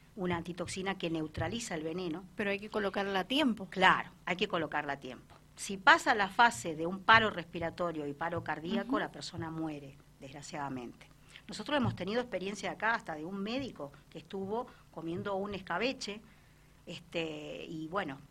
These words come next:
Speaker 1: eh, de, creo que era, no sé si era de vizcacha o una cosa así, y, este, y estuvo muy mal, y hasta que no le colocaron la antitoxina no pudo superar, eh, esta enfermedad. Inclusive,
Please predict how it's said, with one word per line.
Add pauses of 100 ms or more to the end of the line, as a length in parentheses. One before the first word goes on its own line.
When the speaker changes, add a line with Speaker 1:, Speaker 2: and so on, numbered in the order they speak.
Speaker 1:
eh, (640)
de,
creo
que
era,
no
sé
si
era
de
vizcacha
o
una
cosa
así, (480)
y,
este,
y
estuvo
muy
mal,
y
hasta
que
no
le
colocaron
la
antitoxina
no
pudo
superar, (500)
eh, (160)
esta
enfermedad.
Inclusive,